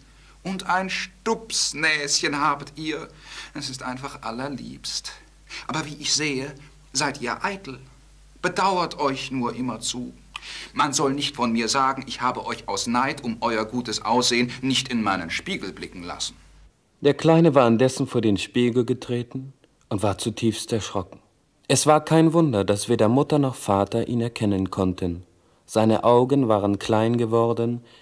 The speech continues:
Speaker 2: wie die der Schweine, auch blutunterlaufen. Seine Nase war so ungeheuer lang, dass sie über Mund und Kinn herunterhing. Sein Hals war völlig verschwunden, so dass sein Kopf tief in den Schultern stak.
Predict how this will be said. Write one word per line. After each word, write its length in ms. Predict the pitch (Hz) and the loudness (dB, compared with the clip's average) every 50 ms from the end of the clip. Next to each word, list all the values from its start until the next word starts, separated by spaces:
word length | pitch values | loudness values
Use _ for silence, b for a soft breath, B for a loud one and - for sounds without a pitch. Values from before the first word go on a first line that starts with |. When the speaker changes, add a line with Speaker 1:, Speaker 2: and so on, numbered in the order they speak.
| b b - | b b -2
Speaker 2:
wie 120 | - 147 | 0 2
die 160 | 135 151 156 | 4 4 6
der 180 | 139 151 147 143 | 8 6 6 6
Schweine, 580 | - - - 131 120 104 98 92 87 82 87 - _ _ _ _ _ _ _ _ _ _ - - | 2 2 4 4 6 6 6 4 2 0 -4 -10 _ _ _ _ _ _ _ _ _ _ 2 2
auch 160 | 117 117 - | 2 2 2
blutunterlaufen. 1160 | - - - 151 175 185 175 95 113 117 110 117 110 113 117 127 131 127 - - 78 - 104 - _ _ b b b b b b b b b b b b | -2 0 4 6 6 6 6 4 4 4 4 4 4 6 6 4 4 2 0 -6 -8 -8 -10 -14 _ _ b b b b b b b b b b b b
Seine 280 | b - 117 120 123 123 | b 4 6 6 8 8
Nase 460 | 131 143 151 151 151 131 120 113 104 | 8 8 8 6 6 4 2 4 4
war 140 | 117 117 113 | 4 4 4
so 220 | 113 147 170 170 | 4 4 4 4
ungeheuer 640 | - - 160 160 156 151 143 139 131 127 123 117 113 | 6 4 4 4 4 4 2 2 2 2 4 4 2
lang, 340 | 107 104 104 110 123 139 - _ b b b b b b b b b b | 2 0 0 -2 -4 -8 -12 _ b b b b b b b b b b
dass 180 | b 123 113 - | b 2 2 2
sie 80 | 131 | 2
über 220 | - 131 123 127 123 | 2 4 6 6 6
Mund 460 | 123 131 143 156 160 170 175 160 - | 6 6 6 6 4 2 0 0 0
und 240 | 135 135 131 - - | 0 0 0 -2 -4
Kinn 320 | - 131 123 117 113 113 | 0 2 4 4 4 2
herunterhing. 800 | 110 120 127 120 127 120 107 - 110 101 95 95 87 85 87 - _ _ _ _ _ _ _ _ _ _ _ | 0 0 0 0 0 0 0 -2 -4 -4 -4 -4 -6 -6 -8 -14 _ _ _ _ _ _ _ _ _ _ _
Sein 380 | - - 117 117 117 120 117 131 | -2 2 4 4 4 4 2 4
Hals 340 | 151 151 143 139 - - 113 | 4 4 4 4 2 2 4
war 160 | 113 110 110 | 4 4 4
völlig 480 | - - - - 160 160 160 160 - - | 2 -4 -2 0 2 2 2 0 -2 -2
verschwunden, 720 | - 139 131 - - - 117 113 110 104 110 117 123 131 131 b b b b b b | -4 -2 -2 -2 -2 0 2 2 2 2 0 -2 -4 -6 -10 b b b b b b
so 120 | b - 131 | b 0 4
dass 240 | 123 131 123 - | 4 4 4 4
sein 200 | - 131 123 117 | 4 4 4 2
Kopf 380 | - - 147 139 - - - - - - | 4 4 2 2 2 0 -16 -18 -12 -4
tief 380 | - 160 160 165 165 - - | 0 0 0 0 0 0 2
in 80 | 151 139 | 2 4
den 160 | 135 131 123 | 4 2 2
Schultern 480 | - - 131 120 113 - 107 101 95 90 | 2 4 4 4 4 4 0 0 0 -2
stak. 460 | - - - 92 85 85 85 - | -4 -2 0 0 0 -2 -6 -14